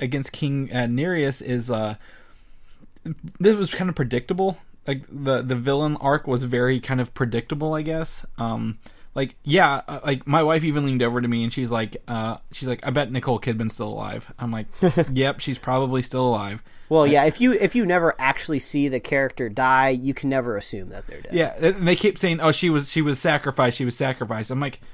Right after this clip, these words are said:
Speaker 1: "Yeah, they keep saying that a lot." You know,
Speaker 2: <laughs>
Speaker 1: that's really losing its, its, its impact here. Uh, did you know Julie Andrews, the original Mary Poppins, was the voice of the Carathan?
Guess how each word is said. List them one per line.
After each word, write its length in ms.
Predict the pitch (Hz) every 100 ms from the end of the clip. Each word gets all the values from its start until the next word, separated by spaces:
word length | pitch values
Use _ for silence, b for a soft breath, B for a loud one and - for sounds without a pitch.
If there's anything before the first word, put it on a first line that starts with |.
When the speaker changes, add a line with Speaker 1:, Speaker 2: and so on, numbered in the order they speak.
| b b b b b - - -
Speaker 1:
"Yeah, 300 | - 202 208
they 120 | 202 208
keep 180 | 196
saying 220 | - 180 151
that 140 | 135
a 40 |
lot." 520 | 113 113 110 104 - B - -
You 220 | 143 135 131
know, 200 | 139 -
Speaker 2:
<laughs> 40 |
Speaker 1:
that's 460 | 143 143 147 151 180
really 200 | 190 160
losing 380 | 147 156 131 123
its, 140 | 113
its, 200 | 120 - -
its 120 | 120
impact 560 | - 135 135 123 107 -
here. 280 | 107 104 104 - - - - - - -
Uh, 80 | 139
did 160 | 147
you 80 | 190
know 140 | 240 196
Julie 400 | 151 196 175 139 160
Andrews, 440 | 175 135 127 123 -
the 100 | 131
original 340 | 127 143 143
Mary 240 | 135 131 120
Poppins, 520 | 135 151 110 113 -
was 160 | 120 120
the 40 |
voice 240 | 117 120
of 100 | 127
the 60 | 113
Carathan? 520 | - 127 151 175 180